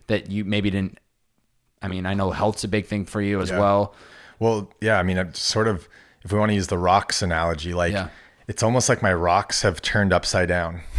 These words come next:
Speaker 2: <laughs> Like, it was always, like, Liquid I V C T W was, like, number one,
Speaker 1: Mm.
Speaker 2: right? And, like,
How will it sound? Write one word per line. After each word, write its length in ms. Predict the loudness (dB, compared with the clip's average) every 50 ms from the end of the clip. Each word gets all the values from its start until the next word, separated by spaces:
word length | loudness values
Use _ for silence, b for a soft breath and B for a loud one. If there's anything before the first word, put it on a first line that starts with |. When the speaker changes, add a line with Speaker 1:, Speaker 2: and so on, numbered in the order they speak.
| -2 -2 -4
Speaker 2:
<laughs> 340 | -8 -12 -16 -16 -18 -6 0
Like, 400 | 2 2 2 2 -2 -6 -14 b b b b b b _ _
it 80 | -2 0
was 160 | 2 2 4
always, 320 | 4 6 6 4 4 4
like, 320 | 2 2 0 0 -4 -12 -20 _ _ _ _ _ -4
Liquid 280 | -4 -2 0 2 4
I 100 | 4 4
V 180 | 4 4 2 0
C 200 | 0 -2 -2 -4
T 140 | -4 -4 0
W 540 | 0 2 2 2 0 -2 -2 -2 -2 -4 -4
was, 180 | -6 -6 -4 -2
like, 140 | -4 -2 -2
number 200 | -2 -2 -2 -2
one, 420 | -2 0 0 0 0 -2 -4 -6 -8 -6
Speaker 1:
Mm. 180 | -4 -2 0 2
Speaker 2:
right? 260 | 2 2 2 2 0
And, 100 | 0 0
like, 240 | -2 -2 -2 -4 -8